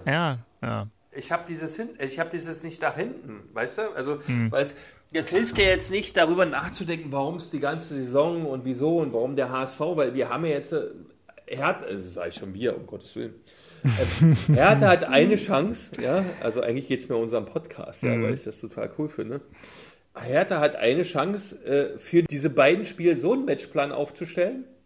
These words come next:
Speaker 2: dass man halt drin bleibt. Und was da im Vorfeld oder, äh, in der, in den vergangenen vierunddreißig Spieltagen alles gelaufen ist, ist eigentlich völlig egal.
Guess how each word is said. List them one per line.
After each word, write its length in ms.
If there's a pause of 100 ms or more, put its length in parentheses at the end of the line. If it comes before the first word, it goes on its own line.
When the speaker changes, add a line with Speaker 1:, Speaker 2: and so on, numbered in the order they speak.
(720)
Speaker 2:
dass 180
man 140
halt 200
drin 200
bleibt. 420 (300)
Und 100
was 220
da 120
im 100
Vorfeld 560
oder, 340 (640)
äh, 280
in 80
der, 260 (140)
in 60
den 180
vergangenen 500
vierunddreißig 520
Spieltagen 460
alles 200
gelaufen 340
ist, 120
ist 20
eigentlich 260
völlig 260
egal. 380